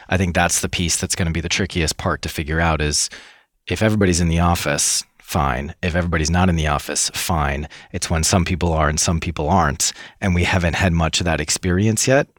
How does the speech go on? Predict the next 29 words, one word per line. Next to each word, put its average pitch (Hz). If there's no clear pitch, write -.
over 87
the 82
last 80
twelve 80
to 82
sixteen -
months. 82
So -
that's 78
gonna 82
be 78
a 78
big 80
one 80
to 71
figure 85
out. 82
David, 120
you 123
mentioned, 156
um, 87
you 104
are 92
optimistic 95
and 85
see 92
marketing 87
coming 82
back 80